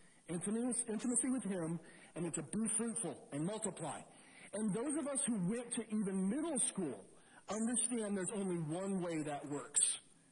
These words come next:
There's only one way that that works according to God's design. Now,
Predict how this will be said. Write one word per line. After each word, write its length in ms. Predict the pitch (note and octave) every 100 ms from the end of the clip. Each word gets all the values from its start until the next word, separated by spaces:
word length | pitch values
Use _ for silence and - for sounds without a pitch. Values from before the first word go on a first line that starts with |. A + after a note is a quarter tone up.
| - - - -
There's 140 | F3+
only 200 | G3+ F#3
one 460 | E3 F3+ C#4 D4+ C#4
way 200 | C4 F#3+
that 160 | F3+
that 200 | G3 E3+ E3
works 400 | G3+ A3 E3 -
according 520 | G3 - A#3+ A3 A3
to 100 | G3+
God's 340 | E3+ E3+ D#3+ D3+
design. 400 | D#3+ C#3+ D#3 D3
Now, 120 | F#3+